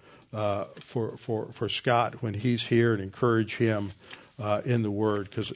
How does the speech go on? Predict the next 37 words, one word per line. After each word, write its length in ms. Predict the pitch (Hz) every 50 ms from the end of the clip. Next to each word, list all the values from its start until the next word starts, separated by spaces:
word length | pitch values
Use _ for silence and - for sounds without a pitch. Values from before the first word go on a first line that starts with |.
| - -
I, 120 | - 110
I 200 | 113 - 113 107
think 220 | 101 - 110 101
he's 180 | - 117 107 98
got 220 | - 117 98 101
great 260 | - 107 107 113 113 -
potential. 520 | - 104 - - 104 90 - - - 98
Father, 360 | - - 123 123 123 113 117
thank 320 | 113 - - 147 143 135 -
you 80 | 131
for 140 | 113 - 131
this 180 | 120 113 - -
opportunity 640 | 120 113 113 - 113 - - 123 117 113 104 107
to 100 | 101 101
be 180 | 98 98 117 117
here 180 | 113 123 113 110
this 240 | 104 101 - -
evening, 360 | 131 127 127 117 123 127 127 123
to 220 | - 107 98 92 - - - - - - - - - - - - - - - - - _ _
study 380 | - - - - 135 131 143
your 160 | 151 135 120 117
Word 520 | 110 117 127 139 147 160 160 156 156 143
and 300 | - 107 120 127 123 123
to 220 | - - 123 117 110
reflect 560 | 104 101 - - - 135 131 131 131 131 - - -
upon 760 | 120 110 107 - - 120 123 120 120 117 117 117 117 113 113 - - - _ _ _ _ _ _ _ - - - - _ _ _ _
what 140 | - 123 127
is 140 | 127 113 101
really 320 | 104 131 147 165 160 139
going 340 | 131 135 139 139 135 131 127
on 300 | 113 117 123 123 123 120
during 320 | 110 117 113 113 117 113
these 240 | 107 110 107 107 -
times 600 | - - 117 117 120 117 117 117 113 117 113 -
in 200 | - - 113 110
these 180 | 110 110 104 101
examples, 840 | 104 95 95 - 113 107 110 113 110 - 120 117 110 107 101 -